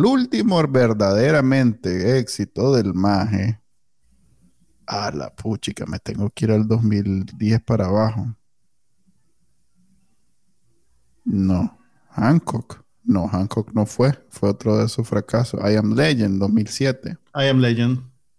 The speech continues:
Speaker 1: Sí.
Speaker 2: Está, ahí quédate, pues.
Speaker 1: The Pursuit of Happiness, sí. Ahí fue
Speaker 2: Sí.
Speaker 1: cuando lo, eh,
Speaker 2: Que
Speaker 1: creo
Speaker 2: por
Speaker 1: que
Speaker 2: esa
Speaker 1: esa.
Speaker 2: tuvo, ahí tuvo su segunda nominación de mejor actor
Speaker 1: Sí.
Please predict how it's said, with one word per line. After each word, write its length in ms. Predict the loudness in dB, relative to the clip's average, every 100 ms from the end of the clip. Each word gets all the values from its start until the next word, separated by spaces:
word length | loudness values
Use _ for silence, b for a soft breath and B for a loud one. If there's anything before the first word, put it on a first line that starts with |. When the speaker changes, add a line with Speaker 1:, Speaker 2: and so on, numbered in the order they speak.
| _ _ -6
Speaker 1:
Sí. 100 | -2
Speaker 2:
Está, 400 | -2 -2 -6 -4
ahí 160 | -6
quédate, 400 | -4 -4 -4 -6
pues. 200 | -10 -12 -6
Speaker 1:
The 80 | -2
Pursuit 340 | 0 0 0 0
of 160 | -2
Happiness, 440 | -4 -4 -10 -12 -10
sí. 260 | -8 -8 -10 _ b b b
Ahí 160 | -2 0
fue 140 | 2
Speaker 2:
Sí. 40 | 2
Speaker 1:
cuando 220 | 2 4
lo, 140 | 2
eh, 360 | 0 -8 -14 -12
Speaker 2:
Que 100 | -4
Speaker 1:
creo 160 | 0 2
Speaker 2:
por 80 | 2
Speaker 1:
que 60 |
Speaker 2:
esa 120 | 2
Speaker 1:
esa. 80 | 2
Speaker 2:
tuvo, 400 | 2 0 0 -4 -2
ahí 220 | 0 0
tuvo 240 | -2 -4
su 180 | -4 -8
segunda 460 | -4 -2 -2 0 0
nominación 500 | 0 -2 -4 -4 -4
de 120 | -4
mejor 240 | -6 -6
actor 340 | -6 -2 -2
Speaker 1:
Sí. 60 | -2